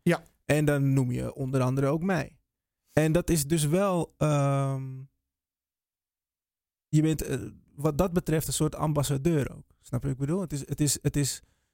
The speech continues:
Speaker 2: iedereen maakt kunst, om het nou heel stom
Speaker 1: Mhm.
Speaker 2: te zeggen, weet je wel. Ehm,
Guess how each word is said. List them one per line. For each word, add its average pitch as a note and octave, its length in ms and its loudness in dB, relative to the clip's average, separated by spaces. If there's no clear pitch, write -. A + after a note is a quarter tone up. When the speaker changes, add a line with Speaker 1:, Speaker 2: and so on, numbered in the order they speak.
Speaker 2:
iedereen G3 500 2
maakt D3 260 2
kunst, D#3+ 340 0
om C#3+ 60 -4
het C3+ 80 -4
nou B2+ 120 -4
heel B2+ 100 -2
stom - 160 0
Speaker 1:
Mhm. D#3+ 100 4
Speaker 2:
te C#3+ 60 4
zeggen, D#3 420 0
weet C3 220 -8
je C3+ 80 -8
wel. D3+ 140 -8
Ehm, C3+ 640 2